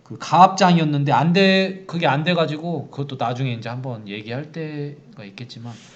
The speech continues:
이게 임시로 했던 게 전기안전공사 직원분이 있어가지고 그나마 임시 조치로 해서 직결을 했어요, 이거를. 직결을 하고 한전에다가도 이제, 왜냐면 일단 여기 끊기면은 이제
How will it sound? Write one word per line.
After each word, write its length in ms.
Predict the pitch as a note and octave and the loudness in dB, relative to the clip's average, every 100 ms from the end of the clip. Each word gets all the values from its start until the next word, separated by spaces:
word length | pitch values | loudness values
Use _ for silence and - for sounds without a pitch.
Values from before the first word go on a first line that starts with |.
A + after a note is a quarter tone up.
| - - - | -20 -20 -10
이게 520 | C#3 F3+ G3 E3+ - - | -2 2 4 4 0 -6
임시로 560 | F3 F#3+ G#3 G#3+ F#3+ F3+ | 0 0 0 2 2 2
했던 380 | F#3+ A#3 A3 | 2 0 0
게 280 | F3+ D#3+ D#3+ | 2 4 2
전기안전공사 1300 | D3 C#3+ D3+ C#3 D3 D#3+ D#3+ D#3+ D3+ D3 C#3+ C#3 C3+ B2+ | 2 0 2 2 0 -2 -4 -6 -6 -6 -4 -4 -6 -6
직원분이 520 | - C#3+ D3+ C3+ A#2+ | -4 -2 0 -2 -4
있어가지고 540 | A#2+ E3+ D3 B2+ A#2+ | -2 2 2 2 -2
그나마 460 | A#2 C3+ C#3+ B2 A#2+ | -4 0 2 2 0
임시 300 | A#2 C#3 D#3+ | 0 -2 -2
조치로 400 | C3 C3 B2+ B2 | -4 -4 -6 -4
해서 460 | C#3 C#3+ B2 - - - - _ _ | -4 -2 -4 -6 -14 -20 -20 _ _
직결을 520 | - F3 A3+ G#3 D3 | -4 0 6 6 8
했어요, 260 | E3+ E3+ A#2+ | 2 0 -6
이거를. 420 | G2 F2 F2+ F#2 - _ _ _ _ _ _ _ _ _ _ _ - - | -6 -10 -12 -14 -20 _ _ _ _ _ _ _ _ _ _ _ -6 -6
직결을 420 | - - C#3 B2 | -16 -4 -2 0
하고 340 | C3 D#3 E3+ F3 | -2 -4 -2 -2
한전에다가도 760 | E3+ F#3 F#3 E3+ - B2 A#2+ | -2 0 0 0 -2 -4 -4
이제, 380 | G2 G2 F#2+ F2 - - - - - - | -8 -10 -10 -12 -16 -20 -20 -20 -14 -4
왜냐면 340 | D#3 F3+ D#3+ | 0 4 4
일단 400 | D3 D#3 C#3+ C#3+ | 2 2 0 0
여기 220 | D#3 D3 | 0 0
끊기면은 560 | C#3+ B3 A#3+ B3 G3+ D3+ | 0 -4 -2 0 0 2
이제 540 | C3 A#2+ A2+ G2+ F#2+ | 0 -2 -4 -6 -8